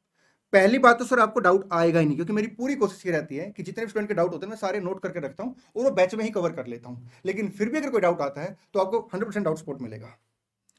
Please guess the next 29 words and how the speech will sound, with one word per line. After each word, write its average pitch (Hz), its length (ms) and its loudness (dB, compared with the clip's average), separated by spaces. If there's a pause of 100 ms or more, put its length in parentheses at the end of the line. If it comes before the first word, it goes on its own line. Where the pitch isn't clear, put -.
(460)
तीन 285 240 6
व्यू 226 120 4
रहेंगे 202 280 8
क्लासों 185 320 2
के, 254 160 -6 (760)
और 254 280 6
आप 214 360 4
Android 202 300 0
पे 214 80 0
क्लास 175 280 -4
चला 135 180 -8
सकते 123 300 -16
हैं। 123 160 -18
सर 233 160 -4
क्या 233 140 0
इसके 233 200 -2
लिए 240 100 0
हमें 220 140 -6
कोई 226 100 -4 (120)
अलग 196 160 0
से 208 120 -8
ऐप 175 200 -2
डाउनलोड 208 320 -2
करनी? 214 240 -8
कोई 240 220 -4
ऐप 196 120 2
डाउनलोड 160 260 -4
नहीं 156 140 -4
करनी, 202 260 -6